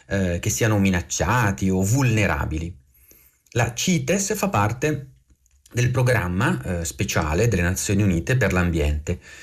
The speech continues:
cioè la sezione dell'onu che da mezzo secolo ormai a questa parte affronta i temi del riscaldamento climatico, della tutela dell'ambiente, ehm, dell'uso sostenibile delle risorse naturali. Sappiamo infatti da tempo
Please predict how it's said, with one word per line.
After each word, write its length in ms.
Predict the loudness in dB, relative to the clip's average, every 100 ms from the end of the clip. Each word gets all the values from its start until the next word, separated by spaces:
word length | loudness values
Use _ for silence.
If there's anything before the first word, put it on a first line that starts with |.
| -10
cioè 160 | -2 0
la 60 |
sezione 440 | 2 0 0 0 2
dell'onu 560 | 2 2 2 2 2
che 220 | 2 0 -2
da 140 | -4
mezzo 300 | -2 0 0
secolo 420 | 0 0 0 0
ormai 300 | 0 2 2
a 40 | 0
questa 260 | 0 0
parte 360 | 0 0 0 2
affronta 680 | 2 2 2 2 2 0 -2 -10 -20 -20 -20 -6
i 120 | -4
temi 340 | 0 2 4 4
del 140 | 2
riscaldamento 600 | 0 0 0 2 2 0
climatico, 840 | 0 2 2 2 0 -2 0 2
della 160 | 2 0
tutela 320 | -2 -2 0
dell'ambiente, 1000 | 0 0 0 0 2 2 0 0 0 0 -4 -16 -18 -6
ehm, 580 | -2 0 -2 0 2 2
dell'uso 400 | 2 2 2 2
sostenibile 600 | 0 0 0 2 2 2
delle 140 | 2
risorse 840 | 2 0 -2 -2 -2 -2 -2 -2 -2
naturali. 640 | 0 0 0 0 0 -2 -6 -18 _
Sappiamo 400 | -4 -2 0 2
infatti 360 | 2 0 0 0
da 120 | 0
tempo 520 | 2 2 0 0 -4